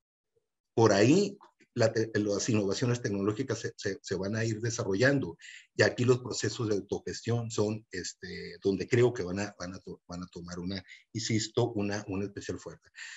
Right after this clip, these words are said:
Mencionaron rápidamente, en un minuto comento, eh, también lo, lo de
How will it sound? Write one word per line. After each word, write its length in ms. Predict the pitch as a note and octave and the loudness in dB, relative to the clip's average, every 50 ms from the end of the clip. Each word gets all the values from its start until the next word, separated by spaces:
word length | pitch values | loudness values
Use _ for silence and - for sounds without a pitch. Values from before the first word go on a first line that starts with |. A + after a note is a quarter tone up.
| - - _ _ _ _ - | -18 -20 _ _ _ _ 2
Mencionaron 600 | C3 B2 A#2+ A#2+ - C#3 B2 C3 D3 D3+ D#3 D3 | 4 4 4 6 6 6 6 6 6 6 4 2
rápidamente, 680 | - C#3 D3 D3 - D3 C3 A#2+ A#2+ B2+ C3 C3 C3 | 4 4 4 6 6 4 4 6 4 4 4 4 4
en 60 | B2 B2 | 2 0
un 120 | B2 B2 | 0 0
minuto 360 | B2 A#2+ A#2+ A#2+ A#2 A#2+ A#2 | 0 0 -2 -2 -4 -6 -8
comento, 520 | A2 G2+ F#2+ F#2+ G2 F#2+ G2 A2 G#2+ A2 - | -8 -6 -6 -6 -6 -6 -4 -6 -6 -6 -6
eh, 240 | - G#2 - - - G2+ - - - _ | -8 -8 -6 -6 -8 -8 -8 -10 -6 _
también 260 | - G2+ G2 G#2 G#2+ | -2 -2 0 0 2
lo, 160 | A2 A2+ A#2 G#2 | 2 0 0 2
lo 180 | G2+ G2 F#2+ F2+ | 2 2 2 2
de 200 | F#2 F2+ F2+ | 0 -2 -4